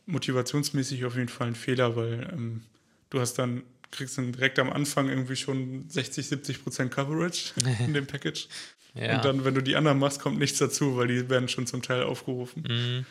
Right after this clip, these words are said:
Speaker 1: <laughs> Also man sollte sich immer von innen nach außen arbeiten.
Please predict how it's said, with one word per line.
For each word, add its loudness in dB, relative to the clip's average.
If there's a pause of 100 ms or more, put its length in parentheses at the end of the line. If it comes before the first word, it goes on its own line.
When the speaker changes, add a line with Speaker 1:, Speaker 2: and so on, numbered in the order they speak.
(460)
Speaker 1:
<laughs> -2 (480)
Also 0 (180)
man 0
sollte 2
sich -4
immer -2
von -6
innen -2
nach -6
außen -6
arbeiten. -8